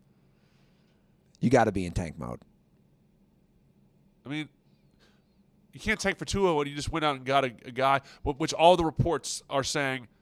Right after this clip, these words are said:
Speaker 2: a house divided whether you wanted Dwayne Haskins or not.
Speaker 1: Yeah.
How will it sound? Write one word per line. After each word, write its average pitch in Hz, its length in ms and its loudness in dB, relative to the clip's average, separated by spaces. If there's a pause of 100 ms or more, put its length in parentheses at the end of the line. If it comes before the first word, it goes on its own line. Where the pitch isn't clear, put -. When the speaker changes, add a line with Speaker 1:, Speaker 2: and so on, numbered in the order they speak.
(520)
Speaker 2:
a 127 60 -4
house 156 320 4
divided 120 760 -2 (680)
whether 151 280 2
you 156 120 0
wanted 175 300 2
Dwayne 113 240 0
Haskins 87 400 -10
or 62 60 -20
not. 50 140 -4
Speaker 1:
Yeah. 117 220 6